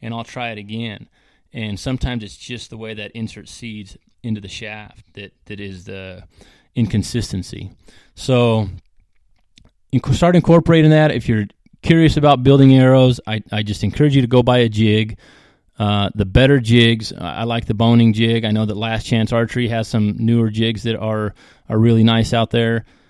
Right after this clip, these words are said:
Uh, try to get a good jig and, and just start learning to fletch arrows. There's, there's tons of tutorials. I'm not gonna go through the process of, of, of getting into that.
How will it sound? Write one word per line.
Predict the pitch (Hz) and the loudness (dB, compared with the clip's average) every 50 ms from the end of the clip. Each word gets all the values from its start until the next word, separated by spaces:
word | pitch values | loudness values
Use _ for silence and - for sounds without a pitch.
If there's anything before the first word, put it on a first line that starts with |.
| _ _ _ _ - | _ _ _ _ -6
Uh, | 117 104 104 - | -4 -4 -4 -6
try | - - 139 135 143 | -6 -4 -2 -2 -2
to | 151 | 0
get | 147 156 147 | 2 2 2
a | 135 | 2
good | 117 117 139 143 131 | 2 4 4 4 6
jig | 120 123 127 123 123 123 123 123 117 110 - - - - - - - _ _ | 6 4 6 6 4 4 2 0 -4 -6 -8 -12 -16 -16 -16 -18 -20 _ _
and, | 117 110 104 104 101 101 95 92 95 101 - | -2 0 2 2 2 2 0 0 -2 -4 -6
and | - 101 92 | -6 -6 -4
just | 98 117 117 - | -2 -2 -4 0
start | - 135 120 117 - - - - - - | 2 2 2 2 0 -2 -10 -16 -12 -6
learning | 123 107 107 107 104 104 | -2 0 2 2 2 0
to | 107 | -2
fletch | - - 107 104 - 104 | -2 -4 -6 -6 -6 -6
arrows. | 107 104 101 - - | -6 -6 -6 -4 -4
There's, | 110 104 110 | -6 -6 -6
there's | 104 110 107 98 | -6 -6 -6 -6
tons | - - 131 127 120 | -2 -2 0 0 0
of | 113 | -2
tutorials. | - 117 117 - - 117 107 107 107 104 104 | -2 -2 0 0 2 2 2 2 2 0 0
I'm | 110 107 | -2 -2
not | 110 110 110 | -2 -2 -2
gonna | 110 110 110 104 | -2 -2 -2 -2
go | 107 107 104 | -2 -4 -4
through | - 107 | -4 -6
the | 104 101 | -6 -6
process | - - 104 104 104 - - 107 - - | -6 -6 -6 -6 -6 -8 -8 -10 -8 -8
of, | 107 98 95 - - _ _ _ _ _ _ _ _ | -8 -8 -10 -12 -18 _ _ _ _ _ _ _ _
of, | 110 101 92 95 - | -4 -4 -4 -4 -6
of | 104 98 101 | -6 -6 -2
getting | 110 113 107 107 107 | -2 0 2 2 2
into | 107 104 101 | 2 0 0
that. | 98 104 98 95 98 98 - | -2 -4 -6 -6 -8 -8 -12